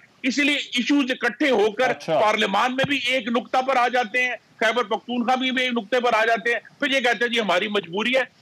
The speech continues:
Speaker 1: मजबूरी नहीं है, हुकूमत, अ, मुल्क
Speaker 2: अच्छा।
Speaker 1: चलाने के अहल
Speaker 2: तो
Speaker 1: नहीं
Speaker 2: वो
Speaker 1: है।
Speaker 2: आपको लगता है
Speaker 1: इमरान खान साहब इस
Speaker 2: <clears throat>
Speaker 1: मुल्क को लीड
Speaker 2: ठीक है।
Speaker 1: करने के अहल नहीं है। और जिसे मैं फिर, मैं आपको फिर पढ़ के
Speaker 2: ठीक।
Speaker 1: सुना देता हूँ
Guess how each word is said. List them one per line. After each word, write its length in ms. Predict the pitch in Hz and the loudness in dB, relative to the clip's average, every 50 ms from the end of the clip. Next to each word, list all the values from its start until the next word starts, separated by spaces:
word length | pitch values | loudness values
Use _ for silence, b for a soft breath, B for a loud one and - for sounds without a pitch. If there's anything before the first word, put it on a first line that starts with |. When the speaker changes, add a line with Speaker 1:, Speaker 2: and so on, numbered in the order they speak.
| _ _ - | _ _ -4
Speaker 1:
मजबूरी 460 | 165 190 180 170 170 233 262 262 254 | -2 -2 -2 -2 -2 0 0 0 0
नहीं 220 | 240 208 180 165 165 | 0 0 0 0 0
है, 180 | 202 247 262 | 0 0 2
हुकूमत, 640 | 208 175 - - 180 180 185 214 220 190 - _ - | 0 0 -2 -2 -2 0 0 0 0 -2 -4 _ 2
अ, 300 | 180 180 185 180 170 175 | 2 4 4 4 2 2
मुल्क 160 | 175 196 202 | 2 2 2
Speaker 2:
अच्छा। 140 | 165 151 143 | 2 0 0
Speaker 1:
चलाने 420 | - 170 147 139 139 139 156 160 160 | 0 0 2 2 2 2 0 -2 -4
के 260 | - - 160 160 170 | -4 -2 -2 -2 -2
अहल 340 | - - 165 165 170 165 160 | 0 0 2 2 4 2 2
Speaker 2:
तो 80 | 147 | 2
Speaker 1:
नहीं 140 | 143 175 208 | 2 2 4
Speaker 2:
वो 60 | 202 | 4
Speaker 1:
है। 120 | 190 196 202 | 4 4 2
Speaker 2:
आपको 120 | 196 214 | 2 0
लगता 280 | 208 208 180 - 233 226 | 0 0 0 0 0 0
है 80 | 226 | 2
Speaker 1:
इमरान 200 | 220 233 220 233 | 2 0 0 -2
खान 180 | 220 226 294 - | -2 -2 -2 -2
साहब 420 | - - 226 214 214 202 185 170 | -2 0 0 2 2 2 0 0
इस 60 | 156 | -2
Speaker 2:
<clears throat> 40 | 131 | -4
Speaker 1:
मुल्क 160 | 226 233 214 | -6 -6 -4
को 100 | 208 226 | -2 -2
लीड 120 | 208 202 214 | 0 0 0
Speaker 2:
ठीक 100 | 220 165 | 0 0
है। 120 | 165 165 | 0 0
Speaker 1:
करने 180 | 147 135 - 202 | 0 -2 -4 -2
के 120 | 185 196 | 0 0
अहल 160 | 185 175 170 | 0 2 0
नहीं 300 | 165 165 190 220 240 247 | 0 -2 -2 -2 -2 -2
है। 140 | 254 247 220 - _ _ _ - | -4 -4 -6 -10 _ _ _ -6
और 100 | - 180 | -4 -4
जिसे 180 | 196 220 214 254 | -2 0 0 0
मैं 140 | 247 247 233 | 2 0 0
फिर, 180 | - 277 277 247 240 220 | 0 0 -2 -2 -4 -2
मैं 140 | 226 233 233 | -2 0 0
आपको 260 | 220 226 220 - 233 | 0 0 -2 -4 -4
फिर 180 | 202 233 214 | -4 -4 -4
पढ़ 400 | 214 - - _ _ - 190 185 | -4 -6 -12 _ _ -4 -2 -2
के 80 | 151 143 | 0 -2
Speaker 2:
ठीक। 100 | 190 185 | -2 -4
Speaker 1:
सुना 280 | - - 170 165 160 165 | -4 -4 -2 0 0 0
देता 260 | 175 180 160 - 190 | 0 -2 -2 0 -2
हूँ 140 | 202 202 | -2 -4